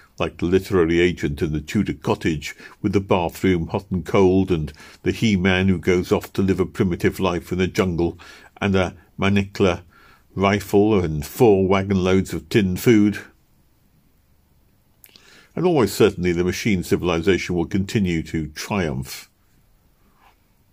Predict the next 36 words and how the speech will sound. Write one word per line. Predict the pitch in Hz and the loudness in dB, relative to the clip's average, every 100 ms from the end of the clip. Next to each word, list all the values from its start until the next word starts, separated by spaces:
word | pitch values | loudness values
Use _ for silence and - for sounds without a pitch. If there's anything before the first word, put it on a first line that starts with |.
| - | 4
There | 156 | 6
is | 151 | 6
no | 127 113 101 | 4 4 2
reason | 87 95 127 104 92 78 | 0 2 2 2 -2 -2
to | 76 | -4
think | - 98 76 | -2 -4 -2
that | 80 | -4
it | 85 | -2
will | 85 | -2
destroy | 78 80 - 113 85 | -4 -6 0 2 2
itself | 76 - 78 95 - - _ | 0 -2 -2 -2 -6 -20 _
or | 90 | -4
stop | 95 - 101 - | -2 -4 -4 -4
functioning | 110 98 95 87 85 | -2 -2 -4 -4 -2
of | 82 | -2
its | 80 | -2
own | 90 73 | -4 -4
accord. | 71 - 127 76 71 - _ _ _ _ _ _ _ _ _ - | -8 -4 -2 -2 -6 -12 _ _ _ _ _ _ _ _ _ -14
For | - | -2
some | 175 143 | 0 0
time | 139 117 95 | 0 0 0
past, | - 127 98 98 | 0 0 0 -2
it's | 120 | -6
been | - 117 110 104 - - | -2 -2 -2 -6 -16 -20
fashionable | - 208 - 113 80 80 | -2 -2 0 -2 0 -2
to | 95 | -2
say | - 127 107 117 - _ _ _ _ _ _ | 0 2 2 0 -8 _ _ _ _ _ _
that | 165 151 | -2 4
war | 147 147 143 | 4 6 2
is | - | 2
presently | 135 123 123 123 | 2 2 2 0
going | 107 110 113 | 2 0 2
to | 120 107 | 2 2
wreck | 80 98 117 - | 2 0 -2 -2
civilization | 123 113 117 113 120 117 - 127 | 0 2 0 2 2 2 2 0
altogether. | 120 127 127 175 117 80 | 2 0 2 2 2 -4